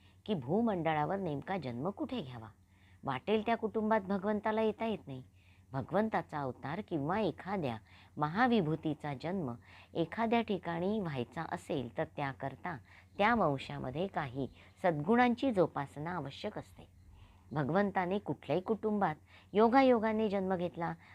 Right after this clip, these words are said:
असं कधीही घडत नाही, हा सिद्धांत लक्षात असू द्या. साधारणतः नव्वद टक्के लोकांचा जन्म सामान्य वंशात होतो. पाच टक्के अत्यंत पापी आणि पाच टक्के अत्यंत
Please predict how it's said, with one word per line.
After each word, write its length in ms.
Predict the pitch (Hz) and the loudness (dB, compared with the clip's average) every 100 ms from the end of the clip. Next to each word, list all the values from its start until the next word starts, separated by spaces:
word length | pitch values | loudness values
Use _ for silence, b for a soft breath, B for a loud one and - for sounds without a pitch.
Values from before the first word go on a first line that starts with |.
| B | B
असं 200 | 156 160 | -2 -2
कधीही 460 | - 135 127 147 214 | 2 0 2 0 0
घडत 360 | 160 127 - | 2 0 0
नाही, 140 | 107 104 B B B | -12 -14 B B B
हा 160 | 190 220 | -2 0
सिद्धांत 420 | 151 113 131 143 | 0 -2 -2 -4
लक्षात 540 | 208 175 - - 190 190 | -2 -4 -6 -8 -8 -8
असू 200 | - 101 | -12 -16
द्या. 140 | 123 - - b b b - | -18 -20 -20 b b b 2
साधारणतः 720 | 202 175 226 240 220 202 220 | 2 2 2 0 0 -2 2
नव्वद 360 | 185 147 175 175 | 2 4 2 2
टक्के 340 | 180 165 165 156 | -10 -8 -2 0
लोकांचा 520 | 139 - 143 131 143 | 0 -2 -6 -4 -4
जन्म 340 | 131 165 175 110 - B B - | -4 -4 -4 -6 -12 B B 2
सामान्य 460 | 240 240 233 233 | 4 4 2 2
वंशात 400 | 214 143 131 160 - | 2 0 -2 -10 -10
होतो. 300 | 123 - 107 - b b - | -14 -14 -18 -20 b b 0
पाच 400 | 233 302 - - 190 | 2 0 -4 -10 -8
टक्के 320 | - - 208 - | -8 -4 -4 -4
अत्यंत 440 | 156 - 151 147 | -10 -4 -4 -4
पापी 500 | 165 156 147 - 131 - b b | -6 -4 -4 -4 -8 -8 b b
आणि 140 | 165 151 | -2 -2
पाच 440 | - 160 220 - - | -2 -2 -2 -8 -8
टक्के 320 | 143 - 180 - | -8 -4 -6 -4
अत्यंत 680 | 143 - - 233 233 233 | -8 -10 -6 0 0 0